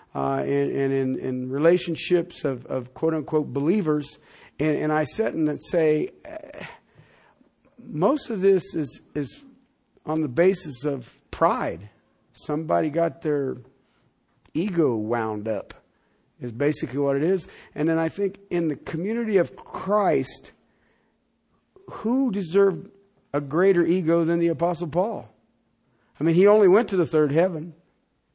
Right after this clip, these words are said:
<laughs> I mean, and the things that he saw there, he says, "I'm not even allowed to write."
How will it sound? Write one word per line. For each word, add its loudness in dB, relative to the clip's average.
<laughs> -10
I -6
mean, -2
and 6
the 6
things 4
that 6
he 6
saw 8
there, 6
he 6
says, 6
"I'm 6
not 4
even 4
allowed 2
to -2
write." 0